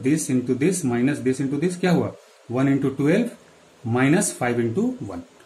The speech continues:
one into ट्वेल्व minus five into one। ओके, I think so। अब देखो ब्रैकेट ओपन करो, x divided by one into minus seven कितना हुआ? माइनस सेवन। अब देखो ये माइनस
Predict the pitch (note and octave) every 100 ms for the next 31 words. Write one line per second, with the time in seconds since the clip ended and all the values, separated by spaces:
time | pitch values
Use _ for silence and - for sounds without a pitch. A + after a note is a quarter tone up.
0 | - - A#2+ B2+ A#2 A#2 C3 C#3+ B2 A#2
1 | - - G2+ G2 G2+ F3 A3 - G2 -
2 | - - - C3+ B3+ C#4+ C#4+ - - -
3 | - - - - A#2 D#3+ D#3+ B3+ - -
4 | - E3 D3 C#3 B2 B2 B2 A2 G#2+ G2
5 | F#2+ A2 B2+ C3 C3 B2 B2+ D3 D3 F3
6 | A#3+ - - - - _ B2 C#3+ D#3 D#3
7 | D3 D3 D3 A#2 A#2 - C#3 A2+ B2 D3
8 | E3+ F3 A#3 - - - D3 D3 A#2 G2
9 | G2 A#2 C#3 E3+ F3 -